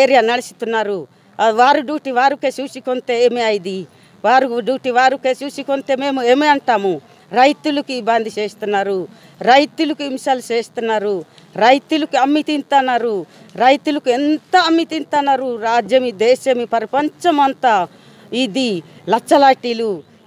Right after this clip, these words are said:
ఇది, ఈ వీరు లచ్చలాటిలు, ఈ వీరు మావోయిస్టులు అని అంతా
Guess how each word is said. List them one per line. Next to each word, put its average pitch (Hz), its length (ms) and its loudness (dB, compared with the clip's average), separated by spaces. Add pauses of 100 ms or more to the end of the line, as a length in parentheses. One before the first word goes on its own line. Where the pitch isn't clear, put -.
(160)
ఇది, 254 240 -8 (120)
ఈ 247 40 -6 (120)
వీరు 277 340 2 (460)
లచ్చలాటిలు, 262 720 4 (400)
ఈ - 20 -6 (100)
వీరు 285 300 -2 (460)
మావోయిస్టులు 285 680 2
అని 269 240 0 (480)
అంతా 254 420 0